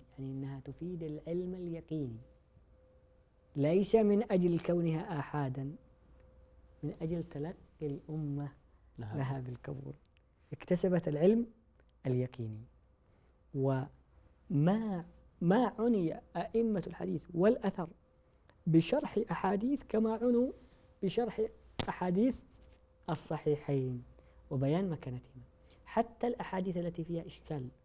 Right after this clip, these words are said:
Speaker 1: وقفوا معها كما سيأتي.
Speaker 2: جميل جدًا. طيب دكتور، لو تكلمنا على المستخرجات على صحيح البخاري وصحيح مسلم.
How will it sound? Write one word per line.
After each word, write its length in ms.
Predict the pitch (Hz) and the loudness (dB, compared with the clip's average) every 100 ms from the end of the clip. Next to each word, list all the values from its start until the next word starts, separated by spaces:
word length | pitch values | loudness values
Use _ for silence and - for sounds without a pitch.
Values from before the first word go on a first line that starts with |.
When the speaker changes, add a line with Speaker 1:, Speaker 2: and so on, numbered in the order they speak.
| _ 147 | _ -12
Speaker 1:
وقفوا 360 | 139 139 151 | -10 -10 -8
معها 340 | 139 135 135 170 - _ _ - | -8 -8 -10 -12 -16 _ _ -6
كما 200 | - 139 | 0 0
سيأتي. 380 | 127 143 - - _ _ - - | 0 -8 -16 -20 _ _ -20 -8
Speaker 2:
جميل 240 | 117 110 | -6 -6
جدًا. 340 | 107 104 - 98 - - - | -8 -12 -12 -16 -18 -20 -10
طيب 80 | 139 | -8
دكتور، 360 | 135 - 160 147 | -4 0 -2 0
لو 120 | 143 | -2
تكلمنا 380 | - 160 170 135 | -2 -2 0 0
على 280 | 135 139 - - - - | 0 -2 -4 -16 -18 -6
المستخرجات 1080 | 131 131 135 - - 139 127 139 131 - 95 | -4 -2 -4 -6 -8 -6 -2 2 2 0 -8
على 480 | 101 107 101 101 - | -10 -10 -10 -12 -14
صحيح 300 | - 110 104 | -14 -14 -12
البخاري 540 | 104 104 113 107 104 | -12 -10 -10 -8 -10
وصحيح 460 | 101 107 113 107 104 | -12 -12 -12 -12 -10
مسلم. 520 | 117 113 117 107 101 | -8 -8 -10 -10 -12